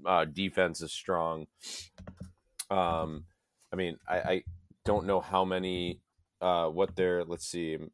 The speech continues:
looking it up now, what they've rattled off. It's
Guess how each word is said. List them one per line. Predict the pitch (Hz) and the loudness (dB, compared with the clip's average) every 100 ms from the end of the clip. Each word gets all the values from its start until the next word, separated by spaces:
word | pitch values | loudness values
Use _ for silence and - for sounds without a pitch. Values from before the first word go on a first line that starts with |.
| _ - | _ -10
looking | 90 87 | -8 -4
it | 82 | -4
up | 82 | -2
now, | 87 80 78 | -2 -2 -2
what | 85 85 | -4 -2
they've | 87 76 | -2 2
rattled | 90 85 82 | 4 4 4
off. | 85 82 80 - 95 92 - - | 4 4 4 -4 -14 -14 -14 -2
It's | 87 87 - - - - - | 0 0 -2 -4 -4 -6 -10